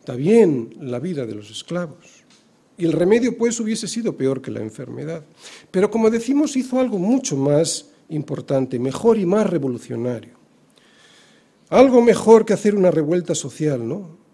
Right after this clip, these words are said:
Con la violencia que eso hubiese producido y que seguramente hubiera hecho desaparecer el cristianismo. Y además, sabemos que el cristianismo no enseña la violencia. Lo que él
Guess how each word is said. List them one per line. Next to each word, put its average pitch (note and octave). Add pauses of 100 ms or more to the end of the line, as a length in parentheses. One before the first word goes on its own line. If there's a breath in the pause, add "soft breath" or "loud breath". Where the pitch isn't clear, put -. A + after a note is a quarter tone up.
(180)
Con D#3+
la D3
violencia F#3
que G#3
eso F#3+
hubiese E3+
producido D3
y E3+
que D#3+
seguramente F#3
hubiera G3
hecho G#3
desaparecer D#3
el D#3
cristianismo. D#3 (280 loud breath)
Y E3
además, G3+ (800)
sabemos E3+ (800 soft breath)
que C#3+
el C#3
cristianismo D#3
no F3
enseña F3+
la C3
violencia. E3+ (1500 soft breath)
Lo F3
que D4
él D4+